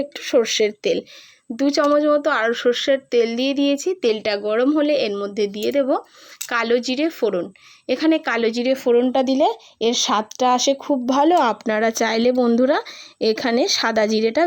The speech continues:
ব্যবহার করতে পারেন, সাদা জিরেটা ফোড়নে ব্যবহার করতে পারেন।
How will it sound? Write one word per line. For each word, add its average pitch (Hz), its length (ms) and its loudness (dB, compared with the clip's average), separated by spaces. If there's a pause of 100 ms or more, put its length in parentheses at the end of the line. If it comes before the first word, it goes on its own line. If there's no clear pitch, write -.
ব্যবহার 220 340 2
করতে 214 340 -4
পারেন, - 280 -2 (360)
সাদা 233 300 0
জিরেটা 240 440 2
ফোড়নে 226 420 2
ব্যবহার 226 380 2
করতে 208 340 -6
পারেন। - 260 -2